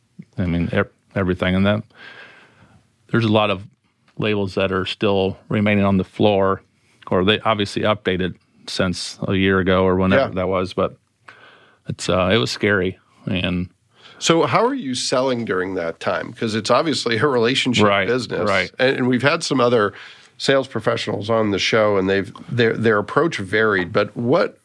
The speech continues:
Speaker 2: how did you continue to stay in front of people at a time when you couldn't be in front of people?
Speaker 1: I was on the email more than,
Speaker 2: Mm-hmm.
Speaker 1: than in person,
Speaker 2: Yeah.
Speaker 1: email and phone calls, and just, um,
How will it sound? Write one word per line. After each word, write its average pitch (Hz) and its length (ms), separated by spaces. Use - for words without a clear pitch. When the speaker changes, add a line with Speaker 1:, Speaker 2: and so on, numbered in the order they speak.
Speaker 2:
how 156 320
did 151 240
you 131 260
continue 123 520
to 101 60
stay 120 260
in 95 100
front 123 240
of 107 60
people 101 340
at 92 80
a 92 60
time 107 260
when 90 160
you 90 100
couldn't 104 440
be 127 160
in 113 80
front 135 180
of 113 80
people? - 280
Speaker 1:
I 110 60
was 120 180
on 117 140
the 101 240
email 131 300
more 113 480
than, 98 440
Speaker 2:
Mm-hmm. 127 160
Speaker 1:
than 107 180
in 101 100
person, 117 520
Speaker 2:
Yeah. 131 120
Speaker 1:
email 110 220
and 98 100
phone 107 180
calls, 110 440
and 101 120
just, 101 320
um, 90 420